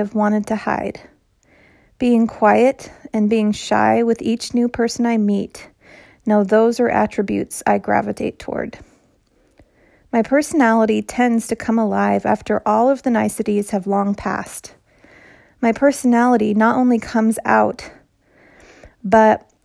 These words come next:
for those who know me well, they know that I can be kind of a goofball. In fact, my favorite Disney character is Goofy. I love comedy almost as much as I love a good romance story.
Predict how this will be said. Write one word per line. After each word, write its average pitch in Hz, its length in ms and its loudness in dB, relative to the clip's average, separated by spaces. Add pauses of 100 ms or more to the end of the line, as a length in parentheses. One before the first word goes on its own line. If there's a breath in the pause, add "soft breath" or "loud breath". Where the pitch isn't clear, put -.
(120)
for 226 220 0
those 226 340 2
who 254 80 0
know 214 200 2
me 226 180 2
well, 214 400 0 (1900 soft breath)
they 247 180 4
know 254 240 4
that 226 160 2
I 220 80 4
can 233 180 0
be 214 80 -2
kind 285 320 0
of 208 120 2
a 202 40 0
goofball. - 540 -2 (1120 loud breath)
In 233 160 2
fact, 233 340 2
my 208 160 2
favorite 226 380 2
Disney 214 300 0
character 185 420 -4
is 208 320 0
Goofy. - 580 -4 (1300 soft breath)
I 226 120 4
love 254 200 2
comedy 254 680 0 (180)
almost 240 500 2
as 226 140 -2
much 202 240 -2
as 190 100 -4
I 196 120 2
love 190 300 0
a 185 60 -2
good 196 380 -6
romance 208 420 -2
story. - 560 -8